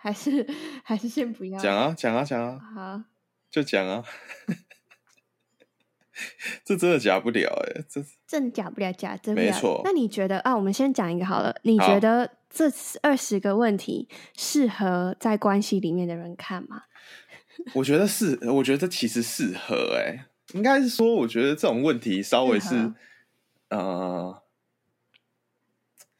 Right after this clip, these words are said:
Speaker 2: 就像你刚刚讲的，它其实是有点鸡掰的问题，可是就真的拿这些问题来问自己，好像也有一种就是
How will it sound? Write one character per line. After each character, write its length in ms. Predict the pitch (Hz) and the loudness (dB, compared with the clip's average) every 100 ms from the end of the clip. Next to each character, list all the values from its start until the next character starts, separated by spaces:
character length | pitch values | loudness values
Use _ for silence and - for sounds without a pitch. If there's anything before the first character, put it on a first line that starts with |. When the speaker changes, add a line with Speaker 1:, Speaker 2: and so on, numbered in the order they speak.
| _ | _
Speaker 2:
就 100 | - | -4
像 160 | 175 135 | 0 0
你 40 | |
刚 120 | 101 113 | 0 0
刚 80 | |
讲 220 | 120 92 - | 0 -2 -2
的， 60 | |
它 100 | 120 | -4
其 140 | 165 120 | 0 -2
实 120 | 143 | -2
是 140 | 151 | -2
有 160 | 113 104 | 0 2
点 220 | 85 87 - | 0 -4 -12
鸡 240 | 90 90 | -10 -4
掰 220 | 92 90 | 0 2
的 100 | 80 | 0
问 180 | 87 - | -2 -4
题， 240 | - - - | -10 -14 -6
可 120 | 123 | -4
是 280 | 131 175 175 _ _ _ _ _ _ _ _ _ _ _ _ _ _ _ _ _ _ _ | -2 -2 -4 _ _ _ _ _ _ _ _ _ _ _ _ _ _ _ _ _ _ _
就 220 | - 165 - - 339 - | -4 -4 -4 -8 -8 -2
真 240 | 180 202 | -2 0
的 800 | 202 139 123 117 113 107 107 - _ | 2 4 4 4 2 0 0 -4 _
拿 220 | 117 110 | -2 0
这 120 | 139 | 0
些 120 | 151 160 | 0 2
问 220 | 165 147 | 2 0
题 140 | 123 | 0
来 140 | 101 101 | 2 2
问 240 | 127 127 | 2 -2
自 160 | 120 117 | -4 -6
己， 320 | - 120 - | -4 -6 -6
好 120 | 117 | -6
像 200 | 113 160 | -2 0
也 80 | 123 | 2
有 160 | 110 110 | 2 0
一 60 | 107 | 0
种 320 | 101 90 - | -2 -4 -8
就 160 | - 113 | -8 -6
是 420 | 104 101 95 | -4 -2 -4